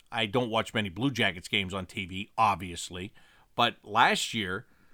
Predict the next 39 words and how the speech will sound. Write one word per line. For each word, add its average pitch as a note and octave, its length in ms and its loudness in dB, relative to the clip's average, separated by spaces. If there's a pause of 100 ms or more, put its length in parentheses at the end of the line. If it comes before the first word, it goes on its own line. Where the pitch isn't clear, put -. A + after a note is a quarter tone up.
(200)
when A2+ 160 -2
we A2+ 80 -2
weren't C3 220 2
traveling, B2+ 480 6
I G#2+ 80 4
had A2+ 100 4
to G#2 80 2
watch A2 300 2
a F#2+ 40 -6
lot A#2+ 240 8
of C3+ 80 0
games G#2+ 280 -2
on F#2 160 -4
T F#2+ 180 -6
V, G2+ 180 -4
and G#2 100 -4
so G#2+ 180 -2
I C#3+ 100 6
could C3+ 160 0
only A#2 380 0
describe A#2 580 2
what A2 100 -2
I G2+ 100 -2
could F2 200 -10
see. D3 400 -2 (680)
And A2+ 280 0
there A#2 120 0
were A2+ 100 0
other C3 180 2
things A#2+ 400 -2
that, A2+ 320 -4
uh, A2 220 0
were G#2+ 140 -4
going A#2+ 300 0
on B2 480 2
that G#2+ 220 -4
you A2+ 80 -8
couldn't F#3 280 0
see. - 260 -10